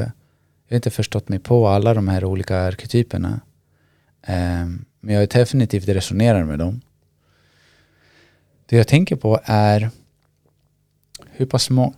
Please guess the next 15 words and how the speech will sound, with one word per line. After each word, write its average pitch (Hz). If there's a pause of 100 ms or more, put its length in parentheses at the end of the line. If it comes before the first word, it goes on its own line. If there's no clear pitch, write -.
för 135
att 131
komma 160
till 151
den 123
platsen 104
av 101
att 98
leda, 101 (1800)
leda 104 (1160)
barnen 98 (140)
och, -
och 92
familjen 95
och -